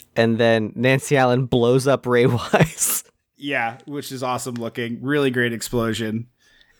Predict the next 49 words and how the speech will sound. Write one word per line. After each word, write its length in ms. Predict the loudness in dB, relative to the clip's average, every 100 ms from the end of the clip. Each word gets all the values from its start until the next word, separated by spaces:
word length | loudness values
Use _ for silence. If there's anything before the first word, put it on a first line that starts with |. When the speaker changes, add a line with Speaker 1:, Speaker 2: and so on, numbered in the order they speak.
| -6
Speaker 2:
Uh, 40 | 0
and 680 | 2 2 0 0 0 2
then, 400 | 2 0 -2 -4 -6
uh, 380 | -4 -2 -4 -8 -14 -4
Chekhov's 540 | -2 2 2 2 2
fist 260 | 4 4 4
spike 400 | 0 0 0 0
as, 380 | -2 -2 -4 -4
as 240 | -4 -2
Kurtwood 320 | 0 0 0
Smith 240 | 0 -2 0
comes 220 | 0 0
to 80 | 0
taunt 280 | 4 4
RoboCop. 600 | 6 4 4 2 0 0 2
Speaker 1:
Well, 120 | 2
he's 420 | 4 4 4 0
Speaker 2:
Taunts 240 | -2 -4
RoboCop. 400 | -8 -10 -10 -8
Speaker 1:
he 160 | 2 4
stabs 560 | 4 2 2 2 2 2
him, 260 | 2 2 -2
he 160 | -2 -2
spears 500 | -2 0 2 2 4
him, 360 | 4 2 -2 _ -2
and 80 | 2
I, 160 | 2 2
and 200 | 0 0 _ _ -2
RoboCop 480 | 0 2 2 2 2
has, 160 | 2
like, 100 | 2
a 80 | 2
geyser 500 | 0 0 2 4 2
of 80 | 2
blood, 340 | 2 2 2 4
and 80 |
I 60 | 2
was 160 | 4 2
like, 180 | 0 -6 _ _ -4
"Why 240 | 0 2
is 100 | 2
there 120 | 2 2
th-, 220 | 2 0
still 280 | 0 0 2
that 200 | 4 4
much 200 | 2 0
blood 300 | 0 2 4
in 120 | 2
RoboCop?" 720 | 2 2 2 2 2 2 0